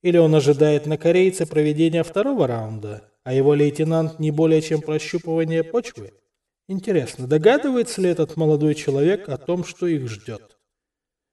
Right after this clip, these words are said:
Скорее всего, нет, уж больно дерзко и самоуверенно смотрит.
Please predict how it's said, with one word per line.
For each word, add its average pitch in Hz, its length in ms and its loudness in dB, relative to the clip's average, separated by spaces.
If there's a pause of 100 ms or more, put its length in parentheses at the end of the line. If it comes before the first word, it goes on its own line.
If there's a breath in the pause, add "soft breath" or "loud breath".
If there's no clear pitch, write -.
(140)
Скорее 190 400 4
всего, 120 300 -8
нет, 113 260 -10
уж 117 160 -6
больно 151 360 -2
дерзко 139 500 -2
и 123 60 -4
самоуверенно 143 840 -2
смотрит. - 640 -16